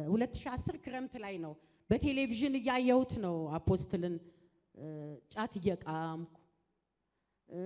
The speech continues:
በቃ ሺሻ እየሳብኩ ያየሁት ማለት ነው። በአጋጣሚ ተናግሬያለሁ። ከምናልባት እንትን ካላለ ቴሌቪዥን ተበላሽቶ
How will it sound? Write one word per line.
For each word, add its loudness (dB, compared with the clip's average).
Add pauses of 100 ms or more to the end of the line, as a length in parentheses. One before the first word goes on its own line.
(880)
በቃ -8
ሺሻ -6 (120)
እየሳብኩ 0 (100)
ያየሁት 2
ማለት 2
ነው። -4 (400)
በአጋጣሚ 2 (200)
ተናግሬያለሁ። 0
ከምናልባት 0
እንትን -6
ካላለ -4 (600)
ቴሌቪዥን 4
ተበላሽቶ 4